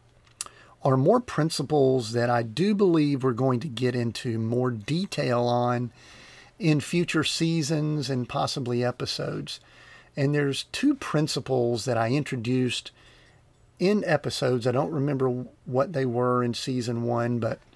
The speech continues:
one was the concept of stewardship, and the other one was the principle of the storehouse. And I just want to talk briefly about them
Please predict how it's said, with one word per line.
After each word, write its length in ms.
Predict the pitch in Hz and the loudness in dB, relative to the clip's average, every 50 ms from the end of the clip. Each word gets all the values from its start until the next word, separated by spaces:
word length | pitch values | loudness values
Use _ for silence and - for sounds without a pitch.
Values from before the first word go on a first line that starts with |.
| - - - - - - - - - - - - _ | -20 -20 -20 -20 -20 -20 -20 -20 -20 -20 -20 -18 _
one 380 | - 127 131 165 202 233 247 214 | -4 0 2 4 4 6 6 6
was 220 | 190 190 175 117 | 4 4 2 2
the 100 | 131 147 | 0 -2
concept 680 | - - - 143 143 139 139 127 - - 139 - - - | -2 -2 -2 2 2 2 2 2 0 0 -2 -2 -2 -6
of 140 | 123 110 - | -8 -8 -6
stewardship, 880 | - - - 185 190 175 160 135 110 - - - 135 120 123 - - - - _ - - - - - - - | -6 -4 -2 0 0 2 0 0 -2 -4 -2 0 0 0 -2 -4 -8 -18 -20 _ -20 -20 -20 -20 -20 -12 -6
and 160 | - 127 120 123 | -4 -2 0 2
the 100 | 135 151 | 2 2
other 200 | 180 185 180 175 | 2 2 2 2
one 200 | 170 170 160 151 | 2 2 0 0
was 220 | 151 147 131 107 | 0 0 -2 -2
the 100 | 127 123 | -4 -8
principle 760 | - - - 139 131 123 - - 131 - 135 135 123 123 117 | -8 -6 -4 -4 -4 -4 -4 -8 -8 -4 -4 -2 -2 0 -2
of 140 | 113 107 107 | -2 -4 -6
the 80 | 117 107 | -6 -4
storehouse. 880 | - - - 131 123 120 120 101 92 110 - - 180 - - - - - _ _ _ _ - - - - - - - - _ - | -4 -4 -2 -2 -2 -2 -2 -2 -4 -6 -6 -8 -8 -10 -10 -12 -12 -14 _ _ _ _ -20 -20 -20 -20 -20 -20 -20 -20 _ -6
And 600 | - 135 123 123 120 123 120 120 117 120 127 - - _ - | -2 -2 0 2 2 2 2 2 0 0 -2 -4 -8 _ -6
I 100 | 143 131 | -6 -4
just 300 | 113 123 180 202 - - | -2 0 -2 -2 -2 -2
want 120 | 220 190 | -2 -2
to 60 | 165 | -2
talk 340 | - - - - 131 131 156 | -2 -2 0 2 2 2 0
briefly 500 | 156 110 127 139 170 165 - 226 208 196 | -2 -2 -2 -2 -2 -2 -4 -2 -2 -2
about 380 | 185 151 143 143 139 143 165 165 | 0 2 2 2 2 2 0 0
them 360 | 139 135 131 127 131 135 | -2 -2 0 0 -2 -4